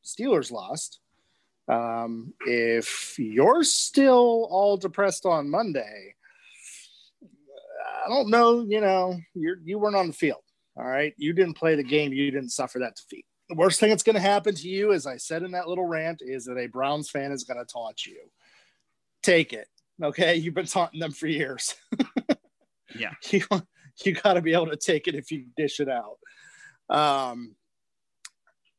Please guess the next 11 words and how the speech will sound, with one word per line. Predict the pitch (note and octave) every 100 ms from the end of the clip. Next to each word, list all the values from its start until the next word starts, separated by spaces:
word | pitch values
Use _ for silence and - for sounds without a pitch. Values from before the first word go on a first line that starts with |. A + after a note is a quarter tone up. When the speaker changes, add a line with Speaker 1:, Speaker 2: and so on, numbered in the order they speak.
| _ - - _ _
Speaker 1:
I, | - D#3+ -
I | F3+
said | F3 A3+ B3
it | F#3
before | D3 - G3+ A#3+
on | E3
this | C3+ -
podcast. | - A3+ E3 D3+ A2+ - - _ _ - - -
Mike | D3 A3 A#3+ - _ -
Tomlin | - G3 G3+ G3 G3 E3+
has | - D#3+ E3+ F3